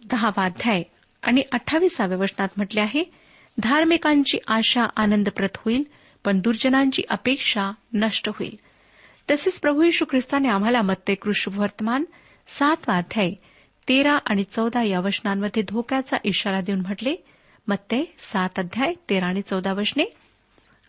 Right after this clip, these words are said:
"अरुंद दरवाजाने आत जा, कारण नाशाकडे जाण्याचा दरवाजा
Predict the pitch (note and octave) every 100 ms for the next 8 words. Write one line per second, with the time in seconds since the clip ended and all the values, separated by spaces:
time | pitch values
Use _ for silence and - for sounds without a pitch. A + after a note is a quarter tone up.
0 | - B3 C#4 F4+ F#4+ B3+ G3+ G3+ G3 G3+
1 | G3+ - F#3 F3+ - F3 G3 _ _ _
2 | _ _ A#3+ B3 D4 C#4+ G#3 G#3 C4 A#3+
3 | B3 B3 G#3 F#3+ G#3 A3+ - A#3 F#3+ F#3
4 | G3+ A3 A#3+ A#3+